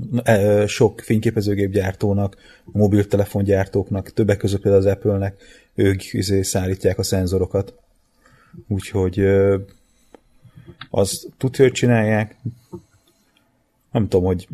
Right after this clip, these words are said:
ki, ki lesz az még, aki még,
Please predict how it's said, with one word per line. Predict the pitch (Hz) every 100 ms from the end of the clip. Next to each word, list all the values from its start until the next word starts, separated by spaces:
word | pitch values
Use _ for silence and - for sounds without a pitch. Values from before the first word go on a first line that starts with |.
| 120 _ _ _ _
ki, | - 107
ki | -
lesz | 104 95 113
az | 98
még, | 107 98
aki | 101 107 101 101 _ _ - _ _ _ _ - - _ -
még, | 95 95